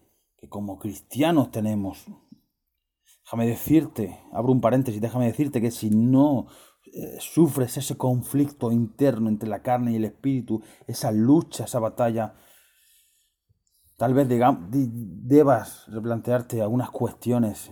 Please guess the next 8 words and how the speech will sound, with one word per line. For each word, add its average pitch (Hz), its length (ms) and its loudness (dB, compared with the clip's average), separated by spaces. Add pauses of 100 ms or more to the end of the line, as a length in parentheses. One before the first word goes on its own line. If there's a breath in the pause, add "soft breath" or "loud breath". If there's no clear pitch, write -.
sobre 107 180 -8
si 113 120 -10
estás 127 180 -10
siguiendo 113 960 -2 (920)
el 113 140 -8
camino 113 720 2
de 110 240 -6
Cristo. 113 600 -2